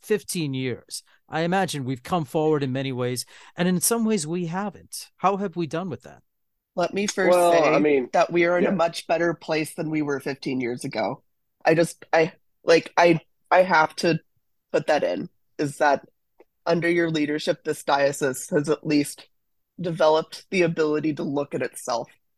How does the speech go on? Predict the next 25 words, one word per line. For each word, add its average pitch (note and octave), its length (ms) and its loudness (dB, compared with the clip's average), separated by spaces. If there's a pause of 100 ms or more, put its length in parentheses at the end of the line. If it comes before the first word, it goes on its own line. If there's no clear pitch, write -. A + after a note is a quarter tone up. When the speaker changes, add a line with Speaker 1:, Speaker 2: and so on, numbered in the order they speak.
(540)
Speaker 2:
and E3+ 160 -2
be D#3 140 0
able D3 160 -2
to C#3+ 100 -4
do C#3 120 -6
Speaker 3:
Yeah. - 100 -2
Speaker 2:
things C3+ 240 -10
like C3+ 160 -6
that. B2+ 300 -6 (420)
Thank C#3 260 2
you. B2+ 220 2
Speaker 3:
Yeah, F#2+ 140 -2
well, C3 160 0
Speaker 2:
Okay. A#2 220 -2
Speaker 3:
well, D#3+ 240 2
I D3+ 120 4
really, E3 320 4
really C3+ 320 2
appreciate A2+ 480 -8
that, A2+ 200 0
and A#2+ 140 -2
I C3 160 0 (360)
totally A#2 720 -4 (120)
agree, A#2 460 4
actually. G2 480 -4